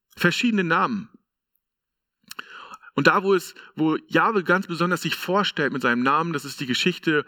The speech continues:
das erste Mal im, im Buch Mose, äh, im zweiten Mose drei.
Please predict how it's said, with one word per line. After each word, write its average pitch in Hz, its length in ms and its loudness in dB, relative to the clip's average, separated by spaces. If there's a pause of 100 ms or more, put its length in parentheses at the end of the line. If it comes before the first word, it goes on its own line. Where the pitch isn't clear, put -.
(500)
das - 140 -8
erste 160 300 0
Mal 151 200 2
im, 139 220 -2 (640)
im 143 160 0
Buch 135 220 -4
Mose, 147 580 0 (720)
äh, 127 160 2
im 127 120 -4
zweiten 143 460 0
Mose 131 320 2
drei. 135 400 0